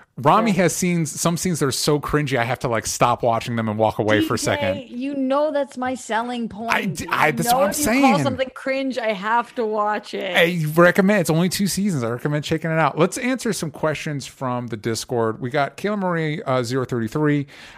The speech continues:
Speaker 1: Uh, "How many more Wonder Woman movies should they make?" Also, uh, worth mentioning, she said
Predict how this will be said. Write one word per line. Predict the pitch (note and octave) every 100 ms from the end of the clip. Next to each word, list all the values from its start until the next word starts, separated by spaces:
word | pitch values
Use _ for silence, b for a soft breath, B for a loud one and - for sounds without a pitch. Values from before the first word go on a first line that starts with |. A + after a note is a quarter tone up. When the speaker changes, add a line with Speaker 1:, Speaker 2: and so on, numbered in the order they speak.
| -
Speaker 1:
Uh, | C3
"How | - D#3+
many | F3
more | E3 D3
Wonder | B2+ C3+ D3+
Woman | D3+ C#3+
movies | C3+ D3
should | - C#3+ C3+
they | C#3
make?" | F3 D#3+ - _
Also, | - G#3 C4 - C3 C3 G3 - -
uh, | C#3 B2 A#2+
worth | B2 A#2+
mentioning, | A2 - A2+ A2+
she | -
said | A#2 A#2+ A2+